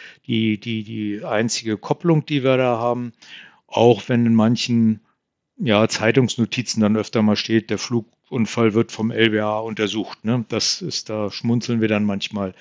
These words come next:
Wir haben, wie gesagt, hier unsere, unsere Räumlichkeiten, ein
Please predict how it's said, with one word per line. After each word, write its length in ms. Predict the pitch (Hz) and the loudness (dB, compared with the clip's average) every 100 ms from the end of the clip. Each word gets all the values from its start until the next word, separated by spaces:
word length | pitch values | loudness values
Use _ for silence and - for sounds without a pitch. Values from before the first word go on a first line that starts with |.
| - - - - - _ - | -14 -12 -14 -16 -20 _ -10
Wir 200 | 120 117 | 0 4
haben, 220 | 139 147 | 4 4
wie 80 | 139 | 0
gesagt, 340 | 127 139 123 | 2 2 2
hier 140 | - 139 | 0 0
unsere, 400 | 131 117 117 123 | 0 0 0 -2
unsere 260 | 143 113 | -6 -6
Räumlichkeiten, 840 | 104 120 165 175 - 139 143 143 135 | -2 -2 0 -4 -6 -2 0 0 -2
ein 440 | 107 107 101 | 0 0 -4